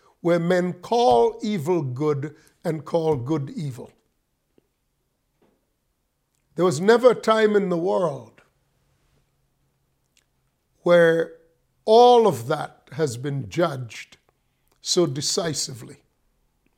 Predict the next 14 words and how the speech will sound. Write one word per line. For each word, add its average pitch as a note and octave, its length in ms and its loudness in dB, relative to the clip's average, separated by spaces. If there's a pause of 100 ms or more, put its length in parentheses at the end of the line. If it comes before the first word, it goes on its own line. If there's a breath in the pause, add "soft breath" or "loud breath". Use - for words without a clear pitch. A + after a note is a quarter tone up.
(320)
The - 160 -8
end A#3 260 2
of F#3 140 -4
the F#3 200 0
age F3+ 360 2
is C#3+ 140 -10 (180)
when G#3 240 2
it's F#3+ 240 -2
judged C#3+ 560 -12 (160)
decisively. C#3+ 800 -8 (540 soft breath)
Yes, A#3 360 2
there G3 180 0
have C#3 120 -6
been, D#3+ 340 -6